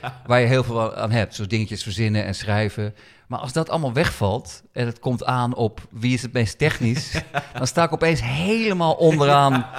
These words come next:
Speaker 1: <laughs>
Speaker 2: de hiërarchie. Dan zit ik echt helemaal op de bodem. Nee, ik ben er heel slecht in. Ik
Speaker 1: Wat
Speaker 2: ben
Speaker 1: zou jij dan doen?
Speaker 2: Eh,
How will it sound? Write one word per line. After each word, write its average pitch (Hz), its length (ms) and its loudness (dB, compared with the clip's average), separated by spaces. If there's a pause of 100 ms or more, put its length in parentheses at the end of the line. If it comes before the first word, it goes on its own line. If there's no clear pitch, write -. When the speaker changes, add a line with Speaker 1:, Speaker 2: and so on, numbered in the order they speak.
(100)
Speaker 1:
<laughs> - 340 -16
Speaker 2:
de 120 80 0
hiërarchie. 127 580 0
Dan 101 120 -2
zit 143 200 -6
ik 139 80 -12
echt - 160 -4
helemaal 151 400 -2
op 120 100 -6
de 117 80 -6
bodem. 107 520 0 (420)
Nee, 127 200 -6
ik 135 280 -14
ben 135 160 -8
er 131 60 -6
heel 127 280 -6
slecht - 360 -14
in. 85 80 -10
Ik 90 80 -12
Speaker 1:
Wat 101 100 -2
Speaker 2:
ben 104 80 -8
Speaker 1:
zou 117 120 -4
jij 117 100 -2
dan 95 80 -8
doen? 110 180 -6 (1120)
Speaker 2:
Eh, 92 840 -4